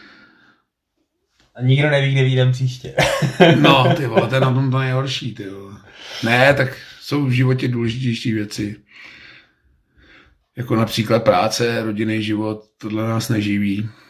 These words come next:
Speaker 2: bohužel. A prostě toho času není fakt na zbyt, takže se ještě jednou omlouváme a doufáme, že teď budeme pravidelnější. Už mi psalo spousta lidí, co se jako děje, jestli nás nekleplo.
Speaker 1: A tak to je zase pozitivní, ale.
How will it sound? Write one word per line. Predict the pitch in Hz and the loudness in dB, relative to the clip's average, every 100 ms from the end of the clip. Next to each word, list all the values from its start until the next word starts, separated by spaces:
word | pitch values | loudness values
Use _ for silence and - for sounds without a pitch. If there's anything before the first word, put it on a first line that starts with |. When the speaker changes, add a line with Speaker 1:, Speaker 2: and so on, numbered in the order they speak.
| _ | _
Speaker 2:
bohužel. | 113 101 101 104 107 104 101 113 - _ _ _ _ _ _ _ _ _ _ | -8 -6 -6 -4 -2 -2 -4 -8 -12 _ _ _ _ _ _ _ _ _ _
A | 107 104 101 101 104 104 101 - _ _ _ _ _ _ - - _ | -8 -6 -6 -6 -6 -8 -10 -14 _ _ _ _ _ _ -18 -18 _
prostě | - 120 117 | -10 -8 -6
toho | 110 | -4
času | 107 107 - 107 | -4 -4 -4 -2
není | 104 104 | -2 -2
fakt | 101 110 - - | -4 -8 -8 -8
na | 101 101 | -6 -4
zbyt, | 120 98 - | -4 -6 -6
takže | 95 104 | -8 -6
se | 104 120 | -4 -2
ještě | 104 - | -2 -2
jednou | 117 120 120 | 0 0 0
omlouváme | 107 104 107 110 110 113 113 113 | 0 2 2 2 2 0 -2 -4
a | 113 - - - _ | -6 -12 -20 -20 _
doufáme, | 117 127 127 127 | -4 2 4 6
že | 123 | 4
teď | 131 127 | 2 2
budeme | 120 123 | 2 2
pravidelnější. | 120 110 107 113 113 113 113 107 113 107 | 2 0 0 -2 -2 0 -2 -2 -4 -4
Už | 107 | -4
mi | 123 | -4
psalo | 120 117 117 | -4 -4 -6
spousta | - 113 120 | -6 -6 -4
lidí, | 110 95 101 | -4 -4 -6
co | 101 104 | -6 -6
se | - | -8
jako | - 104 | -6 -4
děje, | 101 92 92 107 - - _ - - | -4 -4 -6 -10 -20 -20 _ -20 -12
jestli | 104 123 | -8 -4
nás | 107 107 | -2 -2
nekleplo. | 110 107 101 101 98 92 131 | -4 -4 -6 -4 -6 -6 -4
Speaker 1:
A | |
tak | 135 131 | -4 2
to | |
je | 139 | 2
zase | 127 | 2
pozitivní, | 147 151 160 156 143 131 127 | 0 -2 -4 -2 -2 2 2
ale. | 123 120 123 | 0 -2 -8